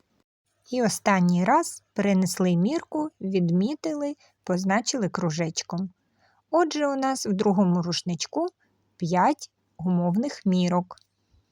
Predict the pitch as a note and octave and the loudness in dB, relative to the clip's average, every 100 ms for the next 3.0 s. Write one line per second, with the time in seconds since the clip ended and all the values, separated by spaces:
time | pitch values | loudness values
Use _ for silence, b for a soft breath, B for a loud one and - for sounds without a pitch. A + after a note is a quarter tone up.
0 | _ _ _ _ _ _ _ _ - G3 | _ _ _ _ _ _ _ _ 6 8
1 | F#3+ D#4+ E4 D4+ B3 C4 A3 - G3 - | 10 8 10 8 8 6 6 8 6 8
2 | F#3+ F3 F3 E3+ - F3 - - E3 | 8 10 10 6 6 4 4 0 0